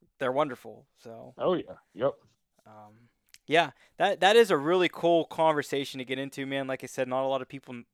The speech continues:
Speaker 1: you know, know about that or even think to tr-, to go that route or try that. So, uh,
Speaker 2: Oh,
Speaker 1: I,
Speaker 2: yeah.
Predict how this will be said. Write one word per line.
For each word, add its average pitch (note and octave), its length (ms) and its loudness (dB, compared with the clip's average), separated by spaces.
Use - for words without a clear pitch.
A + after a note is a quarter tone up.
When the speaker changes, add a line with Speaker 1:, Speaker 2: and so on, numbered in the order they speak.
Speaker 1:
you C3+ 120 -18
know, A2+ 180 -20
know D#3+ 240 -2
about C3 300 -2
that C3+ 220 0
or C3 200 0
even C3 360 -8
think E3 240 0
to C#3 100 -12
tr-, - 260 -16
to C#3+ 100 -2
go C#3+ 240 2
that C3+ 180 0
route B2+ 220 -4
or B2 80 -10
try C3 320 -8
that. A#2 240 -14
So, B2 340 -12
uh, A#2+ 180 -16
Speaker 2:
Oh, F3 140 2
Speaker 1:
I, A#2 60 -4
Speaker 2:
yeah. G2+ 300 -6